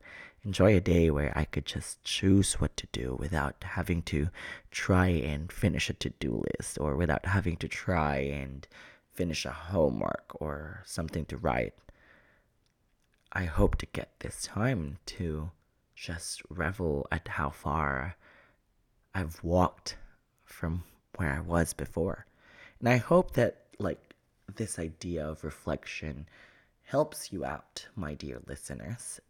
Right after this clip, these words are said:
to take that pause and allow yourself to that rest or reflection or just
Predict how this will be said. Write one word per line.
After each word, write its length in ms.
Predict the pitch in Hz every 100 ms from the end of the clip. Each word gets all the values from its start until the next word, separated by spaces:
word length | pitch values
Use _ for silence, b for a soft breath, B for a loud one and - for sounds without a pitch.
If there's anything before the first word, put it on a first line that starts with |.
| _ -
to 600 | - 117 104 98 98 101 B B B B B B _ _ _ _ _ _ -
take 460 | - 151 190 - -
that 320 | 139 123 - _ _
pause 560 | - - 98 82 69 -
and 280 | 101 98 101 _ _ _
allow 360 | 104 101 101 104
yourself 600 | 92 90 - 78 71 -
to 120 | 85
that 360 | 82 67 - _ b b b b b b b b -
rest 600 | 87 85 58 78 - -
or 120 | 76
reflection 960 | 62 - - 87 - - - 85 73 71 -
or 400 | 53 57 50 50 -
just 560 | - 71 - - -